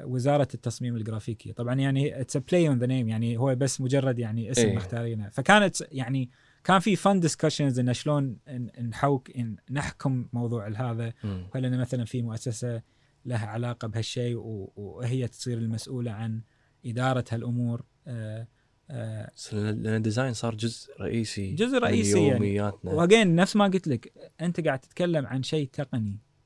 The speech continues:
Speaker 2: مم.
Speaker 1: شيء تقني. ما قاعد أقول، يعني عشان كذي أنا أحاول دائما إن ما أتكلم عن الجرافيك ديزاين كفن صرف.
Speaker 2: أي.
Speaker 1: أتكلم عنه كعمل،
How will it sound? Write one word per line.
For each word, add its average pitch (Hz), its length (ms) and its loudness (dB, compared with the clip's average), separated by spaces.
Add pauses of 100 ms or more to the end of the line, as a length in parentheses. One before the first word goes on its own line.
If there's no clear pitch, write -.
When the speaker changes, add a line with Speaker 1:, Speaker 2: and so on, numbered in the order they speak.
Speaker 2:
مم. 95 200 -4 (260)
Speaker 1:
شيء 170 260 4
تقني. 131 520 0
ما 156 280 4
قاعد 180 260 6
أقول، 156 340 2 (680)
يعني 135 320 0
عشان 131 240 2
كذي 180 240 4
أنا 175 140 4
أحاول 175 380 4
دائما 170 300 2
إن 147 180 0
ما 151 180 4
أتكلم 156 380 0
عن 139 200 0
الجرافيك 135 420 -4
ديزاين 143 380 -4 (1040)
كفن 151 680 0 (680)
صرف. - 560 -6 (420)
Speaker 2:
أي. 95 280 -6
Speaker 1:
أتكلم 160 500 2
عنه 175 220 2
كعمل، 143 500 0